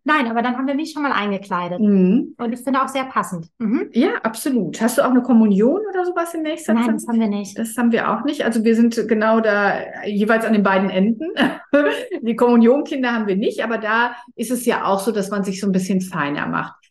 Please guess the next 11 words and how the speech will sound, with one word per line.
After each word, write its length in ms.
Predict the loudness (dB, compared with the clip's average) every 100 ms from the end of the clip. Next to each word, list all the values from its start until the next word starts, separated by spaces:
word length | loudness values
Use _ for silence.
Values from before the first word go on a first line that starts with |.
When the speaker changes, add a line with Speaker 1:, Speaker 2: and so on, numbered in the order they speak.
| _
Speaker 2:
Ich 60 | 0
überlege 460 | 2 4 4 2
gerade, 340 | -2 -2 -2 -2
was 140 | -4
ich 100 | -6 -8 -2
bei 100 | 2
den 300 | 2 0 0
Kommuniontagen 1500 | 0 0 2 2 2 2 2 2 2 0 -2 -4 -4 -4 -2
meiner 300 | -2 -2 -4
Kinder 400 | -4 -4 -2 -2
anhatte. 680 | -2 -2 -2 -4 -2 -2